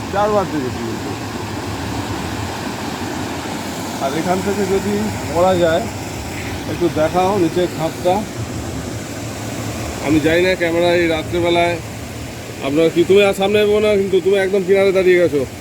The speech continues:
পিছিয়ে এসো। হ্যাঁ, এখানে দাঁড়াও। নিচেটা এত খাদ যে এখান থেকে কেউ পড়লে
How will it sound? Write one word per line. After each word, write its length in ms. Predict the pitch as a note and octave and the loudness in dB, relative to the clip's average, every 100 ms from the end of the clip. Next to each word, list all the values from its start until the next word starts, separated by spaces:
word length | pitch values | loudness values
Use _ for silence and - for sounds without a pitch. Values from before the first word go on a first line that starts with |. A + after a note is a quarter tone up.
| - | -6
পিছিয়ে 260 | D#3+ D#3+ F#3+ | -2 4 4
এসো। 140 | F3+ G#3+ - - - - - - - - - - - | 4 -2 -4 -14 -12 -12 -12 -12 -12 -10 -10 -6 4
হ্যাঁ, 240 | C#3+ B2+ G#2+ - C3+ | 6 6 2 -2 2
এখানে 200 | D#3 E3 | 6 6
দাঁড়াও। 220 | D#3 E3+ A3 - - - - - - - - - - - - - | 6 4 2 -4 -14 -14 -14 -14 -14 -14 -14 -14 -14 -12 -10 -6
নিচেটা 440 | B2 D#3 E3+ G3+ G3+ F#3 | 6 6 6 4 4 4
এত 120 | E3+ G#3 G#3+ - - | 4 6 4 4 0
খাদ 320 | F3 F#3 E3+ E3+ - - | 4 6 4 0 -12 -4
যে 60 | E3 | -2
এখান 180 | D#3 F#3 F#3 | 0 -2 0
থেকে 160 | F#3+ F#3+ | 0 0
কেউ 120 | F#3+ F#3 D#3+ | 2 2 4
পড়লে 340 | F#3 F#3+ G3+ | 4 6 6